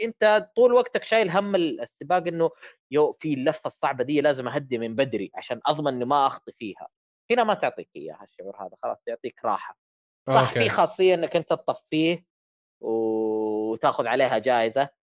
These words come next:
Speaker 1: وبس هذا يبغى لك تجمع مدري إيش، وممكن تحصلها وممكن ما تحصلها وتشتريها. فينا قروشة شوية بايظة.
Speaker 2: أها، أوكي، أوكي.
Speaker 1: آه، في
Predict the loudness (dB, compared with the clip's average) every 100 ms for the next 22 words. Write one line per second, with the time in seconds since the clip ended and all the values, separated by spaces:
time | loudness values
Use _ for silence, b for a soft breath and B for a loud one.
0 | _ _ _ _ _ -8 -4 -2 0 0
1 | 2 2 2 0 -2 -6 -6 -4 -8 -8
2 | -2 0 0 -2 -12 -12 -14 -16 -12 -8
3 | -8 -8 -14 -16 -14 -12 -6 -4 -4 -8
4 | -12 -6 -2 -2 -2 -6 _ B B _
5 | _ 2 4 6 4 2 2 2 0 -6
6 | -8 -6 -6 -6 -8 -8 -4 0 2 2
7 | 2 2 0 -4 -4 -2 -2 2 4 4
8 | 2 0 -2 -4 -4 0 0 -2 -4 -2
9 | -2 -4